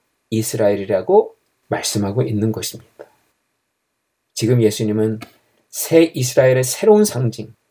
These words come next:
새로운 정체성을 선포하고 계십니다. 즉, 입으로 들어가는 음식이 더 이상 이스라엘의 정체성을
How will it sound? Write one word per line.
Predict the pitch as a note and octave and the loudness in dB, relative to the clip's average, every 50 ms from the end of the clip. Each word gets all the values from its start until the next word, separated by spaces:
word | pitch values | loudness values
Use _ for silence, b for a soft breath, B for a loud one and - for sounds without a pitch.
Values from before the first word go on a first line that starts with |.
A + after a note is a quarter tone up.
| _ _ _ _ _ | _ _ _ _ _
새로운 | - - - - - G#3 G#3+ G#3+ A3 A3 G#3+ G#3 | -16 -12 -6 0 4 8 10 10 10 8 6 2
정체성을 | - - - C3+ B2+ B2+ - D3+ C#3 - - D#3+ D#3+ F3+ G#3 B3 - - _ _ _ _ | -4 -2 0 2 2 2 2 -2 -2 0 0 0 2 2 2 0 -2 -6 _ _ _ _
선포하고 | - - - - D#3+ C#3+ C3+ B2+ - - C3 B2+ B2 C3 B2+ F#3 F#3+ | -12 -8 -4 -2 -2 -2 -2 -2 -2 -2 0 2 2 2 0 0 -2
계십니다. | E3 C#3 A#2+ - - B2 B2+ - - - - - _ _ _ _ _ _ _ _ _ _ _ _ _ | -4 -6 -10 -10 -12 -14 -16 -16 -20 -20 -20 -20 _ _ _ _ _ _ _ _ _ _ _ _ _
즉, | - - A#2+ A2 G#2+ - _ _ _ _ _ _ _ _ _ _ _ - | -6 -2 -2 -2 -4 -6 _ _ _ _ _ _ _ _ _ _ _ -12
입으로 | A#2+ D3+ D#3 F#3+ G#3+ G3+ G#3 G3+ | -12 -6 0 4 6 6 6 6
들어가는 | - F3 F3 F3+ E3+ F#3 F3+ F#3 F3+ - - | 2 2 2 4 6 4 4 4 0 -2 0
음식이 | C#3 E3+ G#3+ A#3 A3 - F3 D#3+ D#3 F3+ F3+ - | 2 2 2 0 -2 -4 -4 -2 -2 -4 -4 -2
더 | - C3+ C#3 | -2 -2 -2
이상 | C3+ B2+ B2 D#3 D3 D3+ D#3+ - _ _ _ _ _ _ _ - | -2 0 0 0 -2 -2 -6 -12 _ _ _ _ _ _ _ -14
이스라엘의 | C#3+ F3 F#3+ - - A3+ A3 G#3+ G#3 G#3 G#3+ G#3 G#3+ | -12 -8 -8 -4 -2 2 4 4 6 6 4 2 0
정체성을 | - - B2+ D#3 E3 - - G#3+ G#3+ - - A3 G#3+ G#3+ A3+ A#3 A3+ - | -2 -6 -6 -6 -4 -2 -2 -2 -2 0 2 4 4 4 4 0 -2 -6